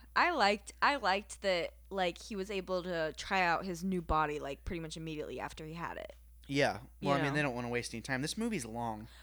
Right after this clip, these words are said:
Speaker 1: Oh my God,
Speaker 2: It was,
Speaker 1: I know.
Speaker 2: like, this movie could have been, there were so many scenes that could have been way shorter, or at least
Speaker 1: Yeah.
Speaker 2: consolidated. Um,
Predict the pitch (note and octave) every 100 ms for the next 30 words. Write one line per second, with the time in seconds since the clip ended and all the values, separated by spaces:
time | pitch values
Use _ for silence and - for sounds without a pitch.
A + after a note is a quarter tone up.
0 | - - G3 F#3 E3 C#3+ C3 E3+ F3+ E3+
1 | D3+ D#3 C#3 - E3 F#3 G#3+ G#3 - F3
2 | C#3+ C3+ B2 A#2+ - - C3+ D#3 D#3+ -
3 | D3+ D3 C3 - B2+ B2 A#2+ A#2 A#2 -
4 | A2 A2 A2 G#2+ - - A2 A2 A2 A#2
5 | A2 A#2+ - A2 - G#2+ A2 A2 A2+ A2+
6 | - - - - - - - B2 A#2 G#2+